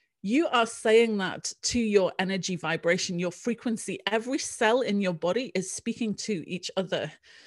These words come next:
So imagine what that does to you over years and years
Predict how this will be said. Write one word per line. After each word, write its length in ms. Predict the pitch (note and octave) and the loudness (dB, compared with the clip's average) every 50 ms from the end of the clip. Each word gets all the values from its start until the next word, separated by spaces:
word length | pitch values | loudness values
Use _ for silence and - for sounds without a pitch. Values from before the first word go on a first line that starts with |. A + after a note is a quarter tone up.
| - _ _ | -20 _ _
So 220 | - - C4 B3+ | -2 2 2 4
imagine 680 | B3+ A#3+ A#3 A#3+ A#3+ B3+ B3 - - E4+ E4+ D#4+ C#4+ | 4 2 2 2 0 0 -2 -2 -4 -4 -2 -2 0
what 340 | C#4 A3 F3+ - - E3 E3+ | 0 0 -2 -4 -6 -4 -2
that 320 | G3+ G3 - - D#3+ - | 0 0 0 -2 -8 -2
does 340 | - F#3 F#3+ G#3 G#3 - - | 0 2 2 2 0 -2 -6
to 180 | - - - G#3+ | -8 -6 -4 -4
you 340 | G3 F#3+ F#3+ F3 E3 C#3+ - | -2 -2 -2 -2 -2 -2 0
over 400 | - F#3+ F#3+ G3+ G3 E3+ F#3 F#3 | 2 4 4 4 2 4 2 2
years 960 | F3 - F#3 F3 F#3 F3+ F#3 G#3+ G#3+ G#3+ G#3 G3 F#3 E3+ D#3 D#3 D#3+ - - - - | 2 2 -4 -4 -4 -4 4 6 6 6 8 6 4 4 2 2 0 -6 -12 -6 -4
and 220 | F#3+ F#3+ F#3+ F#3+ | -2 0 0 0
years 560 | F#3 F3+ F#3+ F#3 F3+ F3 E3 D3 C3+ - - | 2 2 4 4 6 6 6 6 4 0 -6